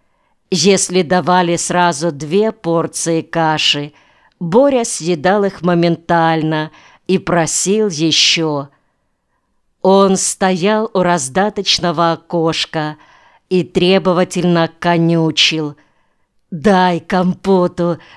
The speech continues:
дай компоту, ну дай, а, дай компоту,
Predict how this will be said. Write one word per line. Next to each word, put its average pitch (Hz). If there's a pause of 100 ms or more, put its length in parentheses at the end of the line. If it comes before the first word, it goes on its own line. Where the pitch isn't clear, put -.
дай 190
компоту, 170 (240)
ну 196
дай, 185
а, 190 (280)
дай 190
компоту, 180